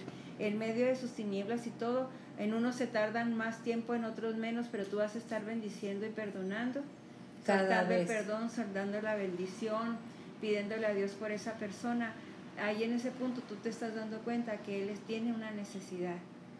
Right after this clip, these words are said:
Speaker 1: de que Él está obrando de esa manera porque es una persona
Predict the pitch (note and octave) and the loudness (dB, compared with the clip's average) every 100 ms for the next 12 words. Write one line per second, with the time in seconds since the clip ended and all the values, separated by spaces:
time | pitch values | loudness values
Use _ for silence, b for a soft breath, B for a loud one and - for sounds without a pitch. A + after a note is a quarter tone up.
0 | - - - F#3+ G3+ G#3 G3+ G#3+ G3+ G#3+ | -14 -14 -10 -2 -2 0 0 -2 -2 0
1 | G#3 G#3+ G#3+ A3 G#3+ A3+ G#3+ G3+ G#3+ A#3 | 0 0 -2 -2 -4 -4 -4 -4 -2 -2
2 | A3 G3+ G3 G#3 G#3 G#3 G3 - G#3 G#3 | -2 -4 -4 -4 -4 -4 -6 -4 -4 -4